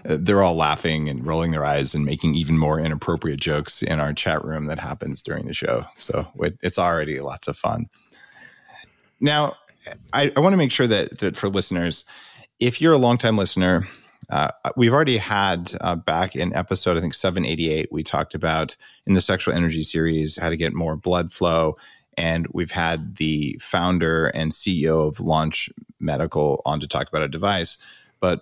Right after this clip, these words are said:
what I wanna talk about here is just clinical experience about what's really going on in the mechanics of the, the penis, uh, blood flow, nerves, and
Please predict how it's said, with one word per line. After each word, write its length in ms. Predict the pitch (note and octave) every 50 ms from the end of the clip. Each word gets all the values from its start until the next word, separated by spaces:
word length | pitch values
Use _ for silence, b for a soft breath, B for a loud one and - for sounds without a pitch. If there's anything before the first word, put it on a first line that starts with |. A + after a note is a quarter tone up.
| - -
what 220 | G2 G2+ A2 G#2+
I 140 | G#2+ G#2 G2+
wanna 340 | G2+ F#2 G#2+ A#2 B2+ B2+ A2+
talk 260 | - A#2 G2 G2 -
about 400 | G#2+ F2+ F2+ E2+ E2+ E2 - - -
here 580 | - - - D3+ C#3+ A#2 G#2 G2 F#2+ F#2+ G2 b b b - _
is 360 | F#2+ F#2 F#2 F#2 F2 - -
just 220 | - F2 - - -
clinical 480 | - - C3 C3 C3+ B2 C#3 C3 B2+
experience 1000 | G#2 G2 - - - - - - A2 G#2+ G2+ F#2 F2 E2+ E2+ D2+ - - - - - b b b b b b _ _ -
about 440 | - E2+ G2 F#2+ F#2+ D#2+ - - -
what's 380 | - G2+ F#2+ A2 A#2 A2 - -
really 360 | E2+ F2+ G#2 G#2+ A2 A2+ G#2
going 280 | G#2+ G#2 G2+ G2 F#2
on 220 | F2+ F2 F2 F2 -
in 100 | E2 F2
the 60 | E2+
mechanics 800 | F2 E2 E2 - - - A2+ A#2 B2 A2+ E2+ - - - - - - -
of 160 | - E2+ D#2+
the, 240 | - E2+ E2+ D#2+ - - -
the 80 | E2
penis, 420 | D#2 - E2+ D#2+ D2+ D#2 - - - -
uh, 60 | D#2
blood 500 | D#2 D#2+ - _ - G#2 G#2 G#2 G2+ F#2+
flow, 400 | - - G#2 F2+ E2+ E2 D#2 D#2 D#2 -
nerves, 680 | F2+ F#2+ G#2 G#2+ G#2 G2+ F2+ E2 D2 C#2+ - - - B B B B B B B
and 300 | F#2 G2 F#2+ F#2+ F2